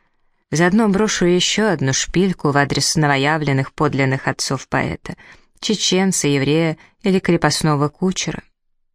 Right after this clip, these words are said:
Смирнов опубликовал и портрет лермонтовского родственника, поразительное сходство. Глаза, овал лица, губы,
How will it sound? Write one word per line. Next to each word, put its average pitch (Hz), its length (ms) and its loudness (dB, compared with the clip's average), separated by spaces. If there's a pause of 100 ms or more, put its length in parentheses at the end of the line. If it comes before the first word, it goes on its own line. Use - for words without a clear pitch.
(1300)
Смирнов 202 520 2
опубликовал 180 680 2
и 180 40 0
портрет 190 500 0
лермонтовского 156 800 0
родственника, 135 840 -4
поразительное 147 680 2
сходство. - 600 -6 (440)
Глаза, 160 600 2
овал 143 220 0
лица, 147 560 -2
губы, 156 420 0